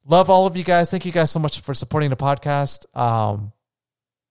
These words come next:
and I, I, I, yeah, like I said, you know, this is gonna be, this is gonna be awesome. I can't wait. So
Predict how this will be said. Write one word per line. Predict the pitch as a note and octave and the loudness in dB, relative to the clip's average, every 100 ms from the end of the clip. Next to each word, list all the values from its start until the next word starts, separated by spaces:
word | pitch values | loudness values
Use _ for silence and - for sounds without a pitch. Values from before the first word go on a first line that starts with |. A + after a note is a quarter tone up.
| _ _ _ _ _ _ _ _ _ _ _ _ _ _ _ _ _ _ _ _ _ | _ _ _ _ _ _ _ _ _ _ _ _ _ _ _ _ _ _ _ _ _
and | C#3+ | -2
I, | D3 | 0
I, | G#2 B2 - G#2+ | 0 -6 -10 -14
I, | F#2 | -6
yeah, | D3+ D3 - E3+ - | -4 -4 -8 -20 -12
like | B2+ A#2+ | -8 -6
I | |
said, | A#2 C3+ B2+ - | -4 -4 -4 -6
you | A#2 | -8
know, | A2 A2+ C3 | -6 -6 -8
this | A#2+ A#2 | -10 -6
is | |
gonna | C#3 | -4
be, | C3 B2+ | -2 -4
this | A#2 A#2 | -4 -8
is | |
gonna | C#3 | -6
be | B2 | -4
awesome. | A#2 A2+ - B2+ B2+ _ - | -2 -2 -4 -10 -16 _ -16
I | B2 | -8
can't | C#3 A#2 | -4 -2
wait. | A2+ - _ _ | -4 -8 _ _
So | - C3+ B2 A#2 | 0 4 4 2